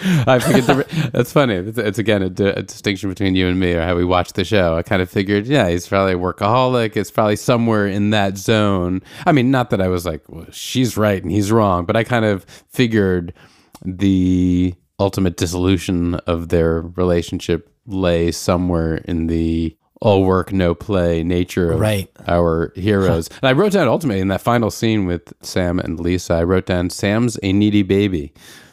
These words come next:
Speaker 1: <laughs> We have these,
Speaker 2: Yeah.
Speaker 1: we have these moments, and they're actually fantastic. Again, I think it's one of the strengths of the show is all of a sudden we get these incredibly vulnerable moments, as with Josh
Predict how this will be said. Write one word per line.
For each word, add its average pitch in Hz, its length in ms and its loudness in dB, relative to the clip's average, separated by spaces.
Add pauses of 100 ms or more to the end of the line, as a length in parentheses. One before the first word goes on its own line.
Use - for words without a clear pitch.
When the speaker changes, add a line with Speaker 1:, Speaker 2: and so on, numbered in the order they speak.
(160)
Speaker 1:
<laughs> 131 760 -2
We 165 120 4
have 175 300 0
these, 170 140 2
Speaker 2:
Yeah. 113 160 0 (220)
Speaker 1:
we 147 120 4
have 165 120 4
these 175 180 0
moments, 139 420 2
and 139 100 2
they're 143 80 4
actually 160 240 -2
fantastic. 117 640 -2
Again, 98 400 0 (260)
I 107 80 0
think 113 120 2
it's 101 120 -4
one 104 100 0
of 92 40 -4
the 90 80 -2
strengths 135 480 0
of 98 100 0
the 95 80 0
show 87 340 2
is 90 160 -2
all 104 140 -2
of 120 60 -4
a - 40 -8
sudden 127 140 0
we 107 80 2
get 110 200 -2
these 98 220 0
incredibly 117 600 0
vulnerable 101 580 2
moments, 95 560 0
as 92 360 0
with 92 380 0 (520)
Josh 98 560 0